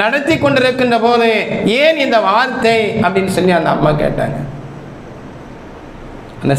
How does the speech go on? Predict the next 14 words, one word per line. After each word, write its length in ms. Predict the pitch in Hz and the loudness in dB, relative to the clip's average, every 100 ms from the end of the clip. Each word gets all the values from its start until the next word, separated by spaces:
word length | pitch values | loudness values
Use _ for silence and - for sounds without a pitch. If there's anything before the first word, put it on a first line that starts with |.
| 139 | 2
சஹாபி 340 | 147 226 220 185 | 2 2 2 0
சொன்னாங்க, 380 | 170 165 160 156 165 175 - - - - - - - - - - - - - - - - - - - - | 2 2 4 4 2 2 0 -4 -6 -8 -12 -12 -14 -14 -14 -16 -16 -16 -16 -16 -18 -18 -14 -12 -6 -2
"அல்லாஹ் 260 | 160 202 185 | 0 0 0
ரப்பல் 280 | 170 175 160 156 | 0 2 2 2
ஆலமீன் 480 | 156 156 160 151 160 156 - - - - - - - - - - - - - - - - - | 2 2 2 2 0 -2 -6 -10 -12 -12 -14 -14 -16 -18 -18 -18 -18 -18 -18 -18 -18 -6 -2
எல்லா 180 | 180 214 | 2 2
பாக்கியத்தையும் 840 | 220 190 208 214 214 202 196 196 190 | 2 0 0 2 2 2 2 2 2
தந்தான். 400 | 160 160 147 - - - - - - - - - - - - - - - - | 2 4 2 2 -2 -4 -8 -10 -10 -12 -12 -14 -16 -16 -16 -16 -16 -16 -4
அந்த 240 | 147 185 190 | -2 2 2
அல்லாஹ் 420 | 160 170 175 180 180 | 2 2 2 2 0
குர்ஆனில் 540 | 160 170 170 160 151 | 2 2 2 0 2
ஒரு 140 | 147 | 2
வார்த்தையை 480 | 143 139 147 160 156 151 | 4 2 2 2 2 2
சொல்கிறார். 540 | - 120 117 107 | 2 2 2 0